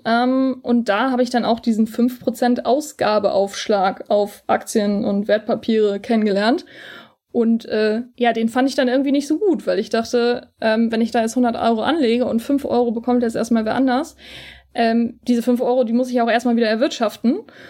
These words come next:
Und witzigerweise war es dann auch so, dass diese vier Fonds, die er mir rausgesucht hat, die gab's damals tatsächlich auch kostenlos im Sparplan, ähm, bei der D K B.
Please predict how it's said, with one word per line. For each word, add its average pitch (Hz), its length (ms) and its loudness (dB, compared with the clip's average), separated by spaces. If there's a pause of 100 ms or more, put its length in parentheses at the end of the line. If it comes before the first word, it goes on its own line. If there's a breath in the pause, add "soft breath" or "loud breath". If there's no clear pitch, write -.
(340 loud breath)
Und 220 280 2
witzigerweise 247 680 0
war 220 140 0
es 240 100 -6
dann 226 160 0
auch 226 140 2
so, 262 320 0
dass 220 240 -4
diese 226 260 2
vier 226 280 0
Fonds, 302 440 0
die 220 120 0
er 202 60 0
mir 208 160 0
rausgesucht 226 600 0
hat, 226 160 0
die 226 80 2
gab's 247 300 0
damals 240 480 0
tatsächlich 233 520 0
auch 233 120 -4
kostenlos 247 580 0
im 233 100 0
Sparplan, 240 1040 0
ähm, 233 640 -2 (180)
bei 202 140 0
der 226 140 2
D 233 100 0
K 233 160 -2
B. 220 440 0